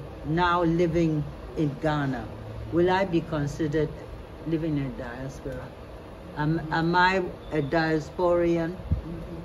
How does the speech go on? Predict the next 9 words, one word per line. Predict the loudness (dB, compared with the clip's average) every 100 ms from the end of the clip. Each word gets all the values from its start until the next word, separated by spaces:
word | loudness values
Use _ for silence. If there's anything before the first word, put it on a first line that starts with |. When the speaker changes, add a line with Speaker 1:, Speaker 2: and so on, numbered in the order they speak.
| -10 -10 -10 -12 -12 -12 -10 -12 -8 -6 -6 -6 -2
Speaker 2:
But | 0 2
the | 2
most | 2 0
important | -2 0 -2 -2 -2 -2
thing, | 0 2 2
I, | 0
I | -2 -4 -4
think, | -4 -2
is | -4 -4